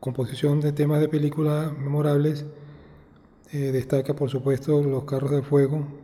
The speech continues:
que ganó el Oscar como mejor banda de sonido de película. Y bueno, como todos los discos de Vangelis, este es compuesto, arreglado, producido e interpretado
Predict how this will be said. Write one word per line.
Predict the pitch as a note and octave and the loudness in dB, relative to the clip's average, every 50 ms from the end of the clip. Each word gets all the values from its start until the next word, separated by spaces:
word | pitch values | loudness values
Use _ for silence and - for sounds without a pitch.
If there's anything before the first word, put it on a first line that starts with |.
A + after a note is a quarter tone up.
| - - | -20 -12
que | - C3+ B2+ B2 B2 A#2+ A#2+ | -6 -4 -2 -2 -2 -4 -4
ganó | B2 A#2+ B2 B2+ C3 | -4 -4 -4 -2 -2
el | B2+ | 0
Oscar | C#3 C#3 - - - D3 D3 C#3+ C#3+ - - - - - - - | -2 -2 -2 -4 -4 -4 -4 -4 -6 -10 -14 -16 -18 -20 -20 -12
como | - B2+ B2 | -8 -6 -4
mejor | A#2+ A#2+ A#2 A#2 B2 B2 B2+ C3 | -4 -2 -2 -2 -2 -4 -4 -4
banda | B2+ B2+ B2+ C3 C3+ | -4 -4 -4 -2 -4
de | C3 | -4
sonido | - C#3+ C#3 C#3+ C#3+ C#3 C#3+ D3 C#3+ C#3 - C#3+ C#3+ | -2 -2 0 0 0 0 0 -2 -4 -6 -8 -14 -10
de | C#3 C3+ | -10 -8
película. | C#3 C#3 C3 C#3 C#3 - D#3 D#3 D#3 C#3+ - - - - - - - _ - - - _ _ _ _ _ _ _ _ - - _ _ _ _ _ - - - - - - - - - - - - - - - | -6 -4 -4 -4 -4 -4 -6 -6 -6 -8 -10 -16 -20 -20 -20 -20 -20 _ -20 -20 -20 _ _ _ _ _ _ _ _ -20 -20 _ _ _ _ _ -20 -20 -20 -18 -18 -18 -18 -18 -20 -20 -20 -20 -20 -4 0
Y | E3+ E3 | 4 6
bueno, | F#3 G3 F3 - - | 6 6 6 4 2
como | - D3+ C#3+ C#3 | 0 0 0 2
todos | C#3 F3 F#3 F#3+ F#3+ | 2 2 4 4 4
los | F#3+ E3 | 4 2
discos | E3+ E3+ E3 F#3 F3 | 0 0 2 2 2
de | E3+ | 4
Vangelis, | E3+ F3 E3 D#3 D#3 D3+ D3+ D3+ E3 D#3 - - - - - - - - - - - - - - - _ _ | 4 4 4 4 4 2 2 2 0 -2 -4 -8 -14 -16 -20 -20 -20 -20 -20 -20 -20 -20 -20 -20 -20 _ _
este | - D#3+ D3+ C#3 - - - E3+ E3+ F3+ F3+ - - - - D#3 C#3+ C#3+ D3 | -4 -2 -2 -2 -2 -2 0 0 0 0 -2 -6 -12 -10 -6 -4 -2 -2 -2
es | D3 - - - - - - - - - - - _ - - | -2 -4 -8 -12 -14 -16 -18 -20 -20 -20 -20 -20 _ -14 -12
compuesto, | D#3 C#3+ - - E3+ D#3 - - - F3+ F3 F3+ - - - - - - - - | -10 -10 -4 -4 -4 -4 -2 0 0 0 0 0 -4 -12 -18 -20 -20 -20 -20 -12
arreglado, | - C3+ C#3+ C#3+ C3+ C#3 C#3+ D3 D3+ D3+ D#3+ E3 D#3+ - - - - - - - - - - - - | -6 -2 0 2 2 4 4 4 4 4 2 0 -2 -4 -10 -18 -20 -20 -20 -20 -20 -20 -20 -6 0
producido | - D3 C#3+ C3+ C3 B2+ - F#3 G3 G3+ G#3+ F#3+ - - - - - | 4 6 6 6 6 4 4 4 4 4 4 2 0 -4 -12 -10 -4
e | D#3+ D3+ | 0 0
interpretado | D3 C#3+ D3 D3 B2+ C#3 C3 C3 C#3+ C3+ C3 C3+ D3 D#3 D3 | 0 2 2 2 2 2 0 2 2 2 2 2 2 0 -2